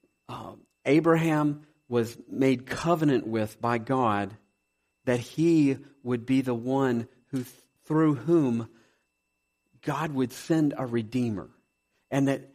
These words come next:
that Abraham's descendants would be God's special people that would bring the redeemer. The one, the redeemer being the one who would one day crush the head of the serpent, who allowed sin to come into the world.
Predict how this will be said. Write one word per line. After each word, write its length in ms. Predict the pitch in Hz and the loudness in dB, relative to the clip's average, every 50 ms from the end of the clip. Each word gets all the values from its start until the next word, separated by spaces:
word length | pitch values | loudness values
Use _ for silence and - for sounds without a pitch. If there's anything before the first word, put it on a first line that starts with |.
| _ _ | _ _
that 200 | - 139 139 135 - | -2 -2 -2 0 2
Abraham's 560 | 139 156 160 165 160 160 170 151 143 123 - | 2 2 4 2 2 2 2 2 0 0 -2
descendants 720 | - 135 123 - - - 170 170 160 139 127 113 110 - - | -4 -6 -6 -6 -4 0 0 2 2 2 0 -2 -6 -6 -6
would 140 | 127 117 117 | -6 -4 -2
be 100 | 135 127 | -2 -2
God's 400 | 120 - 151 156 160 156 139 - | -2 -2 -2 -2 -2 -4 -6 -8
special 500 | - - - - 151 151 - - 139 123 | -14 -12 -6 -4 -4 -4 -4 -6 -8 -10
people 640 | - - - 175 175 165 170 - 120 110 107 107 - - - _ - | -10 -6 -4 -2 -2 -2 -2 -2 -2 -2 -2 -4 -8 -18 -16 _ -4
that 120 | 139 131 | -2 0
would 180 | 143 135 117 107 | 0 0 -2 -4
bring 420 | 117 123 127 156 180 190 190 175 | -4 -2 2 4 4 4 4 2
the 100 | 139 131 | 0 -2
redeemer. 540 | 110 120 120 107 95 110 101 92 85 71 53 - _ _ _ _ _ - | -2 -2 -4 -4 -4 -4 -6 -6 -6 -10 -14 -20 _ _ _ _ _ -6
The 120 | 123 135 | -2 -2
one, 480 | 135 131 143 156 180 180 175 170 160 156 - - _ _ - | -2 0 2 2 4 4 4 2 0 -2 -6 -14 _ _ -4
the 100 | 139 131 | -2 0
redeemer 560 | 123 135 127 113 127 151 180 185 170 156 135 | 0 0 0 0 2 4 4 4 4 2 0
being 340 | 117 147 156 160 151 143 131 | 0 2 2 2 4 2 2
the 80 | 127 | 0
one 280 | 120 135 151 165 165 147 | 0 -2 0 0 0 0
who 140 | 120 143 131 | -2 -2 -4
would 180 | 127 123 123 | -4 -4 -4
one 220 | 131 143 151 147 139 | -2 -2 0 0 0
day 100 | 135 131 | 0 -2
crush 520 | 131 - - - 170 175 170 160 - - | -2 -6 -8 -4 -4 -4 -4 -4 -8 -10
the 120 | - 139 | -8 -8
head 400 | 131 123 143 139 143 131 113 113 - _ _ _ _ | -6 -4 -2 -2 -2 -2 -4 -6 -12 _ _ _ _
of 160 | - 131 113 | -10 -10 -8
the 100 | 110 117 | -6 -8
serpent, 640 | 110 - - - 123 117 - - 80 - _ _ _ _ _ _ _ _ _ _ _ _ _ _ _ _ _ _ _ _ _ _ _ _ _ _ _ _ _ _ _ _ _ _ _ | -8 -6 -4 -4 -4 -4 -4 -8 -14 -16 _ _ _ _ _ _ _ _ _ _ _ _ _ _ _ _ _ _ _ _ _ _ _ _ _ _ _ _ _ _ _ _ _ _ _
who 140 | - 131 127 | -4 -2 2
allowed 320 | 127 131 139 139 131 127 | 2 4 4 4 2 -2
sin 380 | - - - 165 160 151 139 117 | -6 -8 -4 -2 0 0 0 0
to 40 | |
come 240 | - - 131 120 120 | -2 -4 -6 -4 -4
into 200 | 120 120 120 117 | -2 -4 -4 -6
the 100 | 110 110 | -6 -8
world. 440 | 101 101 107 110 104 95 73 71 _ | -8 -6 -6 -6 -6 -6 -8 -12 _